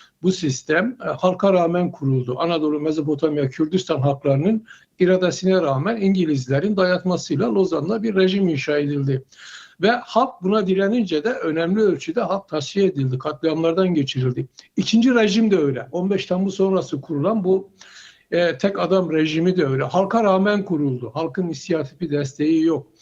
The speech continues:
Şimdi halk bu sürece, çözüme, barışa, kardeşliğe, özgürlüğe yüzde yetmiş hatta yüzde seksen oranında destek verebilir. Fakat devletin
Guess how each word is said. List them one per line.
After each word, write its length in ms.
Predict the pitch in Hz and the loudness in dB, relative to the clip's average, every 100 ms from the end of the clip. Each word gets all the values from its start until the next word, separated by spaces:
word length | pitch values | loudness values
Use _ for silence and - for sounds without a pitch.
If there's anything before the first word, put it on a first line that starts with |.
| - - - | -20 -20 -4
Şimdi 200 | 196 214 | 0 2
halk 240 | 214 - | 2 0
bu 360 | 185 214 196 - | -2 0 -2 -4
sürece, 680 | - - 185 165 160 185 190 | -12 0 2 2 -2 -4 -4
çözüme, 540 | - 185 185 180 175 156 | -2 0 0 -2 -2 0
barışa, 480 | 170 165 - 175 | -2 -2 -2 -4
kardeşliğe, 640 | - 165 170 147 - 160 165 | 0 0 0 -2 -2 0 0
özgürlüğe 760 | 160 165 139 160 147 147 190 - - - _ - | 2 0 2 0 2 0 0 -4 -20 -20 _ -2
yüzde 260 | 220 208 220 | 0 2 4
yetmiş 420 | 190 185 175 - | 4 2 -4 -2
hatta 260 | 185 196 | -2 0
yüzde 320 | 180 175 190 151 | -2 -2 -2 -2
seksen 380 | 175 - 190 | -4 -4 -2
oranında 480 | 185 170 165 180 190 | 0 0 0 0 -2
destek 420 | 180 - 196 185 | -2 -2 -2 0
verebilir. 460 | 165 170 160 160 135 - | 0 0 0 -4 -4 -4
Fakat 320 | 180 180 139 | -2 -2 0
devletin 520 | 180 220 185 190 226 | 0 0 -2 -2 -4